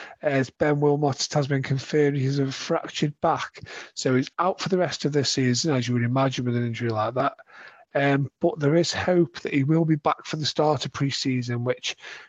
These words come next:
we, we've sort of seen with other players, haven't we? Um, especially with people who've had, like, sort of A C L injuries where they've come back,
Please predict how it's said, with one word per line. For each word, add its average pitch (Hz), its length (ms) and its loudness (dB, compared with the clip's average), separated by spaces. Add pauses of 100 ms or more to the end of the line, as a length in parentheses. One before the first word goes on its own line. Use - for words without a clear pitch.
(160)
we, 170 340 4
we've 160 300 4
sort 139 300 0
of 127 60 -6
seen 131 340 2
with 131 120 2
other 131 180 4
players, 131 420 2
haven't 131 220 0
we? 123 240 0 (180)
Um, 123 640 -2 (480)
especially 139 400 -4
with 127 100 -8
people 127 200 -2
who've 120 100 -2
had, 117 120 -2
like, 117 160 -4
sort 120 160 -2
of 123 60 -2
A 120 140 0
C - 180 -4
L 117 160 2
injuries 120 420 0
where 113 160 0
they've 120 160 -8
come 123 180 -2
back, - 340 -2